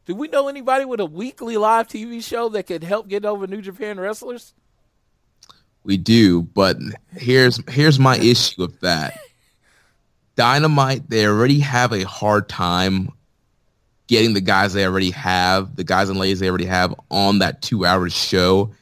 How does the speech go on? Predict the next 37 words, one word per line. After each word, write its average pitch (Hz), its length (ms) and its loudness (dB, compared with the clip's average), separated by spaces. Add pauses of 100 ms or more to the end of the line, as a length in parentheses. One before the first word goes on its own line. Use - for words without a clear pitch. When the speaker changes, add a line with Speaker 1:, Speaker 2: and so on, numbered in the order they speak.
(420)
Speaker 2:
every 101 300 4
week. 92 580 0 (800)
And 95 220 4
now 95 220 4
they're 107 120 2
gonna 104 100 2
have 98 100 -2
to 87 60 -12
try 95 240 0
and 90 100 -2
squeeze 98 480 0
in 98 160 4
a 85 80 2
New 90 220 4
Japan 110 460 2
guy 110 220 4
every 110 260 0
week. 113 480 -4 (400)
Speaker 1:
And 113 80 -14
you, 120 140 -14
you 120 120 -14
know, 151 240 -4
you, 185 200 -12 (120)
you, 117 160 -20
you 120 240 -20
got, 143 260 -6
you 131 140 -12
know, 156 340 -8 (280)
you 131 80 -16
gotta 190 260 2
give 240 240 -6
some 240 420 -4
to - 80 -16
get 233 240 -10
some, 90 360 -16 (320)
you 113 80 -4
know? 165 240 2